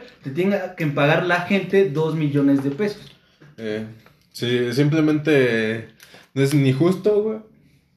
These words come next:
Speaker 2: Ni algo que se debería de hacer, güey. Pero pues simplemente,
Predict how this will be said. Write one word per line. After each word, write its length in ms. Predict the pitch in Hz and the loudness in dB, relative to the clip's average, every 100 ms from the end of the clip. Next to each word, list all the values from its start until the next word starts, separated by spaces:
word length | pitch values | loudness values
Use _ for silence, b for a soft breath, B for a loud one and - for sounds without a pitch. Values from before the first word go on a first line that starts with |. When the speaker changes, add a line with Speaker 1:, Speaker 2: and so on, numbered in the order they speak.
| _ _ _ b b b | _ _ _ b b b
Speaker 2:
Ni 140 | 123 131 | 0 4
algo 240 | 147 160 | 4 2
que 80 | 131 | 0
se 120 | 123 | -2
debería 340 | 113 113 120 139 | -2 0 2 2
de 100 | 131 | 0
hacer, 320 | 147 143 143 | -2 -2 -2
güey. 200 | 143 151 147 | -2 -2 -4
Pero 180 | 135 127 131 | -2 -2 -4
pues 120 | 127 | -6
simplemente, 1000 | 165 170 165 170 151 160 139 143 143 | -4 -4 -4 -4 -2 0 2 0 -4